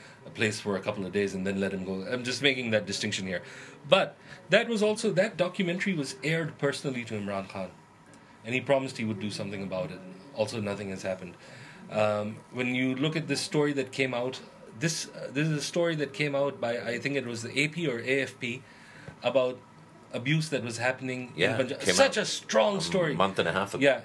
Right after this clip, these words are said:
Speaker 1: and nothing happened.
Speaker 2: No, zero
Speaker 1: Nothing.
Speaker 2: reaction.
Speaker 1: Zero happened. It was
Speaker 2: No, no, and
Speaker 1: primarily
Speaker 2: I'll tell
Speaker 1: about
Speaker 2: you,
Speaker 1: in the
Speaker 2: people who
Speaker 1: Punjab.
Speaker 2: work
Speaker 1: Nobody took any interest.
Speaker 2: people who work on child protection,
Speaker 1: Yeah.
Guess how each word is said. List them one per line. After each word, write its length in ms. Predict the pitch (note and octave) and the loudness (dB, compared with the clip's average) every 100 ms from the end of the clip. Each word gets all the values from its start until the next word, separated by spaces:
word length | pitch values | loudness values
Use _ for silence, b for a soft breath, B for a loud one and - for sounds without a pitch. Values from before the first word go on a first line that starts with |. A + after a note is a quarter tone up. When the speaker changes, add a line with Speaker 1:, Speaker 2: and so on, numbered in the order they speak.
| - | 0
Speaker 1:
and 220 | C#3 D3 | 2 4
nothing 300 | F3 F3 D3 | 2 2 -2
happened. 360 | C3+ - - - | 2 4 4 2
Speaker 2:
No, 60 | F2+ | -4
zero 260 | E2+ A#2+ | 4 6
Speaker 1:
Nothing. 160 | A3 F#3+ | 6 4
Speaker 2:
reaction. 300 | F2+ E3+ F#3+ | 2 4 4
Speaker 1:
Zero 320 | B3+ A#3+ A3 | 4 2 2
happened. 460 | E3 E3+ - F3 E3+ - B B B - | 0 -2 0 0 -2 -6 B B B 2
It 80 | |
was 140 | D#3 D#3 | 4 6
Speaker 2:
No, 100 | E3+ | 8
no, 80 | F3 | 8
and 80 | |
Speaker 1:
primarily 300 | F#3 G3+ G3+ | 8 6 6
Speaker 2:
I'll 60 | G#3+ | 6
tell 100 | - | 6
Speaker 1:
about 120 | G3+ | 6
Speaker 2:
you, 60 | - | 4
Speaker 1:
in 160 | F#3 | 4
the 60 | - | 6
Speaker 2:
people 160 | A3 - | 6 6
who 80 | |
Speaker 1:
Punjab. 220 | D#3+ E3 E3 | 6 6 6
Speaker 2:
work 320 | C3 C#3 D3 | 4 0 4
Speaker 1:
Nobody 420 | E3+ G#3 B3+ A3+ | 6 6 4 2
took 260 | - G3 G3 | 2 0 2
any 240 | F#3+ F#3+ | 2 2
interest. 220 | G#3+ D#3+ | 4 4
Speaker 2:
people 140 | D#3 E3 | 6 4
who 100 | D3+ | 4
work 280 | G#2+ A#2+ | 4 2
on 140 | A#2+ G2 | 2 2
child 300 | - G2 F#2 | 4 4 2
protection, 580 | D#2+ F#2 - - B2 D#3+ - | -2 -2 -2 -4 -6 -8 2
Speaker 1:
Yeah. 220 | A2 | 2